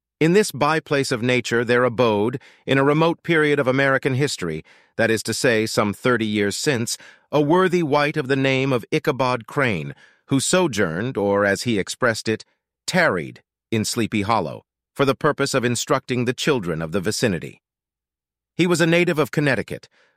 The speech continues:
a state which supplies the Union with pioneers for the mind as well as for the forest, and sends forth yearly its legions of frontier woodmen and country schoolmasters.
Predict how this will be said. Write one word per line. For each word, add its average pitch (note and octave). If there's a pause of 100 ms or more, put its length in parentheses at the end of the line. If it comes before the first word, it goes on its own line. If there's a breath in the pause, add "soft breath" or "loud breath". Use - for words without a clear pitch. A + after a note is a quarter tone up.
a A2+
state B2
which A2
supplies B2
the A#2
Union B2+
with G#2
pioneers C3
for A#2+
the A#2+
mind A2 (220 loud breath)
as B2+
well C#3+
as A2+
for A2+
the G2+
forest, G2 (300)
and A2+
sends D3
forth C#3
yearly A#2+
its -
legions G#2+
of G2
frontier B2+
woodmen G#2
and G2+
country A2+
schoolmasters. E2